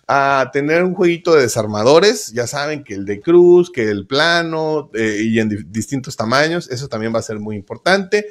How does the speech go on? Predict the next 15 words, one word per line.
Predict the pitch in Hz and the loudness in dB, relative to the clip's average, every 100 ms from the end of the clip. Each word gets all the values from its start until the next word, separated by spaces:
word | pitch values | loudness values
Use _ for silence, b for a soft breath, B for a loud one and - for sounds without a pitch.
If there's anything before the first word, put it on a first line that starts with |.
| B B B | B B B
Tener | 143 143 156 | 0 4 4
algún | 170 180 170 | 4 0 -2
tipo | 165 160 156 | -12 -6 -2
de | 117 | -2
llave. | 127 156 139 151 185 _ - | 0 0 -2 -6 -8 _ -12
Las | 107 104 | -10 -2
llaves | 123 135 151 143 | 0 0 0 -4
en, | - 107 - | -6 -6 -4
en | 104 101 | -6 -6
herramientas | 98 110 131 147 147 139 | -4 -2 -2 -2 -2 -2
son | 131 | -4
estas, | 135 - 135 - | -4 -4 -6 -6
estas | 110 - 135 | -10 -6 -4
ya, | 131 120 | 0 0
estas | 120 117 135 - - | -2 -6 -10 -10 -18